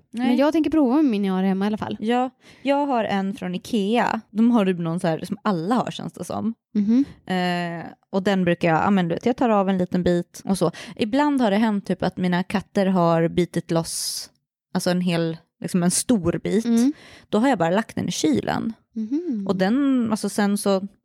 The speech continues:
Speaker 1: kuttar jag av en bit och den känns ju fortfarande lika färsk som de andra.
Speaker 2: Mm.
Speaker 1: Och så tar jag bara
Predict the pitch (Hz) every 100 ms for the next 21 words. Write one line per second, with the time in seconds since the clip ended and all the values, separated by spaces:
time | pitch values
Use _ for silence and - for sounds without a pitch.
0 | _ - - 185 170 175 170 170 165 185
1 | 247 240 185 175 - 214 180 170 170 -
2 | 180 180 - 185 175 175 196 202 - _
3 | - 254 262 311 - 208 208 226 185 165